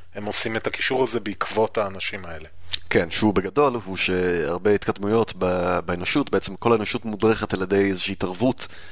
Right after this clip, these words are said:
Speaker 2: של חייזרים עם טכנולוגיה מתקדמת. אה, אז הוא אומר, "זה המקרה כאן." That's one, two. דבר שלישי, "זה הכל מדעי."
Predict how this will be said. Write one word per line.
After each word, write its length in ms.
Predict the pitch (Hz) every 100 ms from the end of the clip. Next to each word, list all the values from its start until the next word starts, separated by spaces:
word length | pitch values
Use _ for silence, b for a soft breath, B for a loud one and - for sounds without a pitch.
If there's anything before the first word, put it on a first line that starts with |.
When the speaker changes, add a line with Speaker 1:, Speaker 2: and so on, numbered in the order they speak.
| B -
Speaker 2:
של 280 | - 101 95
חייזרים 640 | - 98 85 92 110 95 - B -
עם 60 |
טכנולוגיה 480 | 95 98 95 92 92
מתקדמת. 540 | 87 - 85 82 76 - B B B B B B B -
אה, 260 | 85 82 80
אז 140 | 82
הוא 60 | 95
אומר, 120 | 95
"זה 220 | - 107 104
המקרה 320 | 101 - 95
כאן." 240 | - 71 - - - - - -
That's 260 | - - -
one, 280 | - -
two. 100 | 113 127 B B B B B B B B -
דבר 180 | 98 107
שלישי, 400 | - 101 120 90 - b b b b b b -
"זה 200 | 98 107
הכל 180 | 139
מדעי." 340 | 135 120 101